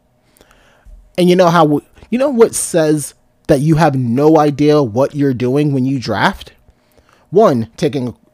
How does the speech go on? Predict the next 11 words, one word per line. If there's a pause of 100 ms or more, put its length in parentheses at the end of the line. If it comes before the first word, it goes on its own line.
a
running
back
in
the
top
ten, (440)
but
then
using
him